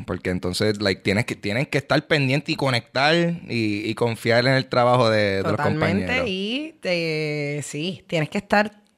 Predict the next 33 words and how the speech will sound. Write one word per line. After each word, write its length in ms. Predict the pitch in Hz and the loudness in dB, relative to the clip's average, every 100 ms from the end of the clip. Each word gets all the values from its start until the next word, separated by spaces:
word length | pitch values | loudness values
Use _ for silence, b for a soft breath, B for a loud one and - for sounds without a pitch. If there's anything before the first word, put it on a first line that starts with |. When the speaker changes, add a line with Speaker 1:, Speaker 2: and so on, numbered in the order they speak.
| _ - | _ -4
Speaker 2:
como 200 | 190 185 | 2 2
en 80 | |
impro, 400 | 202 330 233 180 | 2 2 2 0
que 60 | 165 | 0
estás 280 | - 185 127 | 0 2 4
Speaker 1:
Ujú. 160 | 104 90 | 4 2
Speaker 2:
escuchando 760 | - 190 - 185 226 247 294 - _ _ | -4 -6 0 0 2 -2 -4 -10 _ _
todo 200 | 208 208 | 4 4
el 100 | 208 | 0
tiempo, 320 | 196 165 208 | 0 2 2
bueno, 220 | 196 151 | 2 2
como 180 | 139 131 | 0 -6
siempre, 460 | - 135 143 147 123 | -2 0 0 -2 -2
como 160 | 131 | 2
en 80 | 107 | 2
Speaker 1:
Mm. 20 | 85 | 2
Speaker 2:
teatro, 380 | 120 135 160 143 | -4 -2 -2 0
como 120 | 139 | -2
en 80 | 131 | 2
todo, 300 | 165 170 151 | 4 6 4
tú 80 | 143 | 0
estás 140 | - | 0
escuchando 380 | 160 180 175 165 | -2 0 0 2
a 40 | 160 | 0
tu 80 | |
compañero. 540 | 170 165 160 156 175 160 B B B B B B | 0 0 -2 0 -4 -4 B B B B B B
Pero 220 | 196 196 | 2 2
como 200 | 196 185 | 2 0
aquí 240 | 180 247 | 0 -2
cualquier 340 | 233 208 175 170 | 2 2 2 0
cosa 240 | 196 208 | 0 0
puede 200 | 220 214 | 2 2
pasar, 480 | 208 196 185 156 | 2 2 0 0